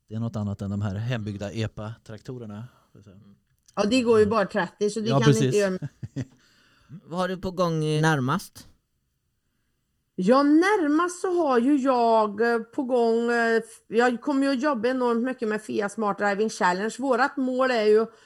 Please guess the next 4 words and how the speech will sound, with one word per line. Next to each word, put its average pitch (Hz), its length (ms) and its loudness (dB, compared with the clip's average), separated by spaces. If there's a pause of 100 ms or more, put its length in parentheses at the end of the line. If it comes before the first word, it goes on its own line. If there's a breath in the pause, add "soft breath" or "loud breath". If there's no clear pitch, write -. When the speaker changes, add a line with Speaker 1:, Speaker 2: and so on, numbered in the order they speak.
(200 soft breath)
Speaker 2:
ha 226 360 2
fem 247 260 2
miljoner 220 720 0 (300)
körande 196 720 4